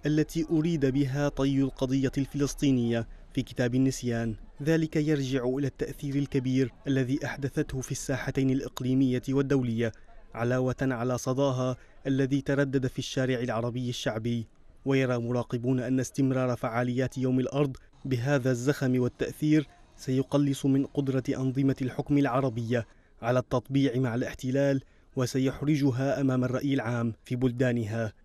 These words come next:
فضلًا عن عرقلتها لمهمة النخب المرتبطة بالأنظمة العربية والمكلفة بتسويغ التطبيع مع الكيان الصهيوني.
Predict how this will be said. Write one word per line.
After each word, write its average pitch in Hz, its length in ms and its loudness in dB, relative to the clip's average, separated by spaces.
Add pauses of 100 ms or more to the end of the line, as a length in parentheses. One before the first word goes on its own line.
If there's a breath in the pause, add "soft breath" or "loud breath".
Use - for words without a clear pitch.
(140)
فضلًا 160 480 -2
عن 131 200 -2
عرقلتها 131 840 -2
لمهمة 135 600 0
النخب 139 500 0 (280 soft breath)
المرتبطة 160 720 0
بالأنظمة 139 640 0
العربية 123 640 0 (360 soft breath)
والمكلفة 127 760 0
بتسويغ 135 640 -2
التطبيع 127 600 0 (280 soft breath)
مع 123 160 0
الكيان 120 400 -2
الصهيوني. 131 640 0